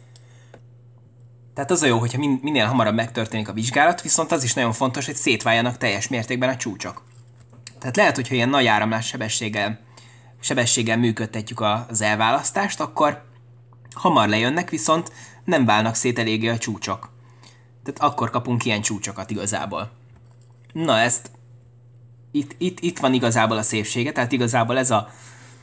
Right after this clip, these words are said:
ez a hatékonyság görbe az, ami engem leginkább foglalkoztat, ugyanis erre épül egy csomó ilyen elmélet, hogy ezt olyan lehet értelmezni.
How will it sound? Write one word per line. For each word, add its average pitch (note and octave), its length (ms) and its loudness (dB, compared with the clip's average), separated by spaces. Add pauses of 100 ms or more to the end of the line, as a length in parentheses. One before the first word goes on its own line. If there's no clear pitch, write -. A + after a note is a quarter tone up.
(360)
ez C3 200 -2
a A2 360 4 (120)
hatékonyság A#2 680 0
görbe A2+ 280 0
az, A2 140 2
ami A2+ 160 -2
engem A2+ 240 -2
leginkább G#2+ 420 -2
foglalkoztat, A2 680 -4
ugyanis A#2 280 0
erre A#2 200 2
épül G#2 240 -4
egy A2 100 -4
csomó A2 380 -2
ilyen G2+ 200 -2
elmélet, G2+ 440 -4
hogy A2+ 140 -10
ezt G#2+ 200 2
olyan G#2+ 180 0
lehet F#2+ 340 -4 (920)
értelmezni. C#3+ 720 2